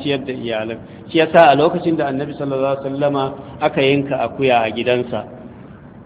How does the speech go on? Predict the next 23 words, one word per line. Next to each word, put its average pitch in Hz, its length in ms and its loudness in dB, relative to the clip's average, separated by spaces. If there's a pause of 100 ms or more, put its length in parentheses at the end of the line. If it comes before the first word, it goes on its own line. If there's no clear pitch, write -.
(100)
sai 151 300 4
ya - 20 4
tafi 127 380 -2
zai 135 240 2
yi 131 240 0
zagaye 127 540 2
ya 120 80 -2
dawo. 120 280 0
Kafin 147 420 4
ya 180 100 8
dawo 151 440 8
sai 160 140 -2
ya 156 80 -4
samu 143 260 2
Aisha 139 360 2
gaba 131 300 0
ɗaya 143 220 -2
ta 147 220 -2
rarraba 147 340 -2
wannan 131 320 -6
akuyan 127 320 -6
sai 135 140 -4
kofato 127 420 -8